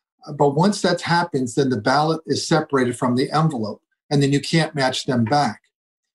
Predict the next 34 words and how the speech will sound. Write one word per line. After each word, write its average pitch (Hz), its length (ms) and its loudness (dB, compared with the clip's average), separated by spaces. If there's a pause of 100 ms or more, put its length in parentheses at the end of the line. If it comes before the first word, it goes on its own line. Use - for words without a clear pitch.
(320)
But 151 120 2
then 165 280 2 (960)
I 175 140 2
felt 180 200 2
that 170 100 2
he 151 80 2
implied 131 640 0 (440)
that 147 260 2
for 147 200 0
us 151 160 0
to 147 180 0
audit 165 380 2
the 143 160 -2
envelopes - 720 -2 (580)
and 135 400 0 (140)
throw 156 180 4
out 139 200 -2
ballots, 139 460 -2 (100)
uh, 117 240 -2 (320)
of 123 240 -6
counties 139 520 0
who 135 120 -2
had 123 100 -2
the 120 60 -6
highest 143 400 0
frequency 143 560 -4
error 120 280 -6 (280)
of 135 180 -4
signatures. 117 760 -4
And 127 140 -8
I 123 60 -4
s-, - 200 -12 (380)
you 135 60 0
know, 123 260 0